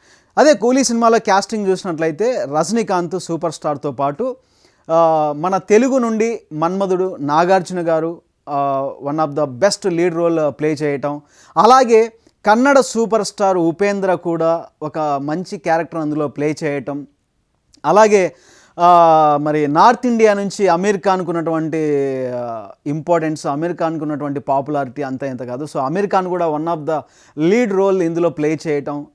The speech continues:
ఇలా కాస్టింగ్ పరంగా. అలాగే షాబిన్ షాహీర్, ఆ, ఆ, so, మలయాళం నుంచి ఒక అతను కూడా ఒక మంచి యాక్టర్ షాబిన్ షాహీర్. So, అతను కూడా, ఆ, మన రజనీకాంత్తో పాటు మంచి ఫుల్ లెంత్ రోల్ ప్లే చేశాడు ఈ సినిమాలో.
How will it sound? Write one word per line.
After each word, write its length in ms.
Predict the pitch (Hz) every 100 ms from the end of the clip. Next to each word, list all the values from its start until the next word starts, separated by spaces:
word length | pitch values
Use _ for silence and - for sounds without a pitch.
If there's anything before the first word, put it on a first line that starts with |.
| -
ఇలా 360 | 247 254 220 233 _ _ _ -
కాస్టింగ్ 500 | 202 262 262 262 226
పరంగా. 320 | 208 202 170
అలాగే 300 | 170 214 220
షాబిన్ 520 | - 185 175 202 233
షాహీర్, 460 | 196 202 190 190 160 120 -
ఆ, 120 | 147 147 143 139 135 127 123 - _ _ _ 151
ఆ, 260 | 151 151 147
so, 300 | 170 156 151 143 -
మలయాళం 420 | 156 165 220 233
నుంచి 260 | 220 208 214
ఒక 140 | 190 180 165 147 139 135
అతను 220 | 143 196
కూడా 140 | 190
ఒక 100 | 170
మంచి 400 | 151 151 196 214 196 160 139 127 120
యాక్టర్ 460 | 170 - 170 175 220 _ _ -
షాబిన్ 340 | 160 165 180 175
షాహీర్. 400 | 151 151 160 208 _ _ -
So, 60 | 175
అతను 240 | 165 220
కూడా, 340 | 226 214 190 175 - _ _ 156
ఆ, 320 | 156 151 151
మన 200 | 151 151
రజనీకాంత్తో 920 | 147 160 233 226 214 214 190 _ 208
పాటు 320 | 180 190 185
మంచి 380 | 190 160 175 214
ఫుల్ 220 | - 175
లెంత్ 200 | 202 202
రోల్ 260 | 175 180 165
ప్లే 160 | 165 170
చేశాడు 320 | 165 175 151
ఈ 60 |
సినిమాలో. 520 | 143 151 147 147 156